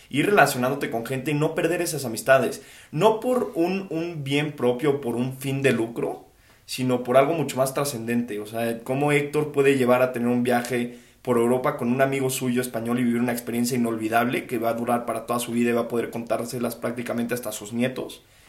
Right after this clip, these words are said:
y fue todo gracias a entablar una buena relación.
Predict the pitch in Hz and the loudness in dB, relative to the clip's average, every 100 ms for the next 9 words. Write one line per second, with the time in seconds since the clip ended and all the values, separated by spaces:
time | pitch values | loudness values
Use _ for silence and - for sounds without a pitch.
0 | - - _ _ 127 135 127 127 147 151 | -20 -20 _ _ -4 0 2 2 4 4
1 | 151 151 147 143 143 147 147 147 - 120 | 4 0 4 2 2 2 2 0 -4 -6
2 | 117 113 120 123 123 120 120 117 - - | -2 0 2 2 0 0 0 -2 -6 -12
3 | 98 95 | -14 -16